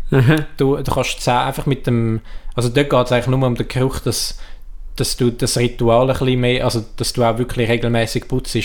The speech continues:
Speaker 2: damit du den Geruch im Mund hast. Das ist mehr, geht mehr ein bisschen um das. Und eigentlich, es langt schon, wenn du mit dem Zahnbürstchen einfach so die Zähne putzt,
Speaker 1: Mm.
Speaker 2: um den Dreck wegbekommen. Ein Zahnpasta hilft eigentlich nichts.
Speaker 1: Mhm.
Speaker 2: Das war gsi. Und dann hat er gesagt,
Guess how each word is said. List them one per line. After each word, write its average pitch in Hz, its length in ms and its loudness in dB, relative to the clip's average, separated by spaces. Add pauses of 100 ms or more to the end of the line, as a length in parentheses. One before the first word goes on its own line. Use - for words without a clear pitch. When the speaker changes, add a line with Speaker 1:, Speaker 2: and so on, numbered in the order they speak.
(120)
Speaker 2:
damit 110 260 -2
du 104 40 -4
den 107 140 -2
Geruch 117 280 -4
im 120 100 2
Mund 117 200 2
hast. 101 200 -4
Das 107 80 -4
ist - 140 -6
mehr, 113 220 0
geht - 300 -4
mehr 120 220 2
ein - 60 -6
bisschen 110 100 -2
um 104 100 -2
das. 110 340 0 (680)
Und 123 220 0
eigentlich, 127 380 0
es 123 140 -4
langt 120 320 2
schon, 123 100 2
wenn 113 160 2
du 113 80 -6
mit 110 220 -4
dem 104 260 -2 (200)
Zahnbürstchen 117 720 0
einfach 107 180 -2
so 120 220 0
die 120 60 -6
Zähne 120 240 -2
putzt, - 300 -4 (380)
Speaker 1:
Mm. 147 340 2
Speaker 2:
um 123 80 2
den 123 100 0
Dreck 131 340 -2
wegbekommen. 127 520 0
Ein 127 80 -2 (240)
Zahnpasta 117 540 0
hilft 107 280 -4
eigentlich 104 180 -4
nichts. 110 420 -4
Speaker 1:
Mhm. 110 340 4 (1300)
Speaker 2:
Das 135 220 2
war 156 60 0
gsi. - 440 0 (180)
Und 131 300 0
dann 127 160 2
hat 123 200 -2
er 117 100 -4
gesagt, 117 480 0